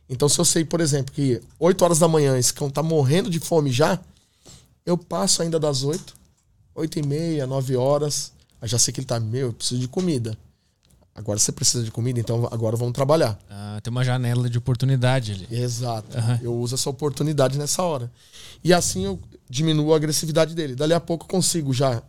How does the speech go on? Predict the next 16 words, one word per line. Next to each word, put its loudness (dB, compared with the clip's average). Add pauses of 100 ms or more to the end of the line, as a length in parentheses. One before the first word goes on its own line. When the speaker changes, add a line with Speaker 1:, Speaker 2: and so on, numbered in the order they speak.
(120)
Speaker 1:
entrar 0
no 0
canil, 2
pegar 2
ele 0 (360)
pra 0
sair. 2
Isso -2
não 0
quer 0
dizer 0
que -2
ele 2
me 2
respeita 0
ainda 0